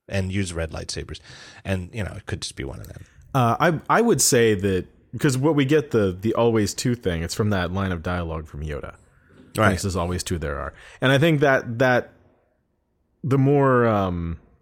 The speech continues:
Speaker 2: I don't know, forgiving reading of that line would be that what he meant was there's always gonna be more. If, if we see one, there's gotta be another one.
Speaker 1: Right.
Speaker 2: There's always a ma-, a master and apprentice. Not that there are only two, exactly two,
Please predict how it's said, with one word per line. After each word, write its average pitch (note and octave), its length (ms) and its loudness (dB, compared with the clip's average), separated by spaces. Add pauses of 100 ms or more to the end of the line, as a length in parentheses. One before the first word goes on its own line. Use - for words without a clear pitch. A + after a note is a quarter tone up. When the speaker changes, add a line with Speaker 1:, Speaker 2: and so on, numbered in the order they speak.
(640)
Speaker 2:
I G2 80 -4
don't F#2+ 100 -2
know, E2+ 200 -4
forgiving A#2 680 0
reading F#2 360 0
of E2 160 -8
that E2+ 240 -4
line D#2+ 420 -8
would F2 200 -6
be E2 360 -6 (520)
that G#2+ 140 -2
what A2 180 0
he A2+ 160 0
meant G#2+ 340 0
was F2+ 340 -2
there's G2+ 200 -2
always A#2 400 2
gonna G#2 140 2
be G2+ 100 2
more. G2 160 0
If, A2 240 -2
if A2+ 160 -2
we A2+ 160 2
see C3+ 240 4
one, A2 420 2
there's F#2 180 -2
gotta F#2 240 -2
be F2 120 -4
another D2+ 320 -8
one. - 180 -4
Speaker 1:
Right. C#3+ 220 8
Speaker 2:
There's B2 100 6
always A#2 180 4
a B2 60 4
ma-, A2 200 2
a G#2+ 60 -4
master G#2 280 0
and F#2+ 40 -2
apprentice. F2 340 -4
Not B2 200 2
that A2 100 0
there A2+ 140 2
are A2 120 -2
only C3+ 340 4
two, F#2+ 200 -2
exactly A2 520 0
two, E2+ 340 -4